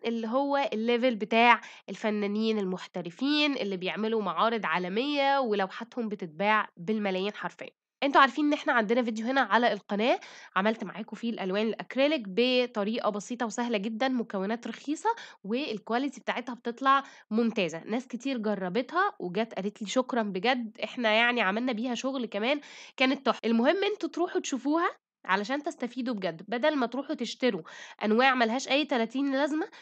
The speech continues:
روحوا اعملوا المقادير بنفسكوا وهتلاقوها سهلة جدًا مفيهاش أي حاجة. فأنت لو عايز ألوان أكريليك رخيصة جدًا ما تكلفكش أي حاجة، هتروح تعملها، و،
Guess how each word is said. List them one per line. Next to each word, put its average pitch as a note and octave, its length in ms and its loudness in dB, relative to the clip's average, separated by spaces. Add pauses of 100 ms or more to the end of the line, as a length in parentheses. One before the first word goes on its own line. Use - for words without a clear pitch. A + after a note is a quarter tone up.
(240)
روحوا D#4 380 2
اعملوا G#3 540 2 (120)
المقادير A3 920 0
بنفسكوا B3 640 -2 (340)
وهتلاقوها C4+ 340 4
سهلة F#4 200 4
جدًا C4+ 220 2
مفيهاش A#3+ 220 -2
أي G3 100 -6
حاجة. - 280 -18 (380)
فأنت C#4 500 4
لو B3+ 120 6
عايز A#3+ 380 2
ألوان A3 260 0
أكريليك G#3 480 -2
رخيصة C4 380 -4
جدًا G3 320 -2
ما F3 220 -6
تكلفكش G#3 520 -4
أي B3+ 180 0
حاجة، C4 420 2 (120)
هتروح A3 340 -4 (320)
تعملها، C#4 460 2 (480)
و، A3 120 2